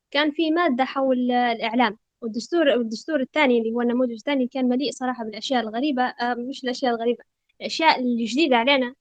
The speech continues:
وما قريناهاش في الدستور الأول، وبان علينا التنوع اللي ممكن يكون في الدستور. فأحد الأشياء كانت في مواد متعلقة بالإعلام، وإن كيف، آه، يجب على الإعلام إنه يكون مضبوط وما فيش أي مثلًا، آه،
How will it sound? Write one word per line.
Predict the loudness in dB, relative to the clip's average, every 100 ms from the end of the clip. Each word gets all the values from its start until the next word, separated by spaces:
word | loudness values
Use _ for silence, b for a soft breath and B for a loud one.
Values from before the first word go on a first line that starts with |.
| _
وما | -4 0
قريناهاش | 2 2 0 -2
في | -6
الدستور | -8 -4 -4
الأول، | -2 -6 -6 -8
وبان | -8 -2 4 4
علينا | 4 2 2
التنوع | -2 0 2 2 0
اللي | -2
ممكن | 0 0 -4
يكون | -2 -2
في | -2
الدستور. | -10 -12 -10 -10 -10 _ _ _ 2
فأحد | 4 4 4 4
الأشياء | 2 0 0
كانت | 2 2 2
في | 2
مواد | 4 4 4 2
متعلقة | 2 2 2 -2 -4
بالإعلام، | -4 -4 -2 -2 -4 _ _ _ _ -4
وإن | 0 2 2
كيف، | 0 -2 _
آه، | -4 -2 -2 -4 -4
يجب | -2 -2 -2
على | -6 -6
الإعلام | -6 -6 -2 0 0
إنه | -2
يكون | -4 -2 -2
مضبوط | -2 -4 -4 -4 -4
وما | -8
فيش | -6 -6 -4
أي | -6 -6 -6 -6
مثلًا، | -6 -10 -12 -10 -10 -14 _ _ _ _
آه، | -10 -8 -8 -10 -12 -14 -20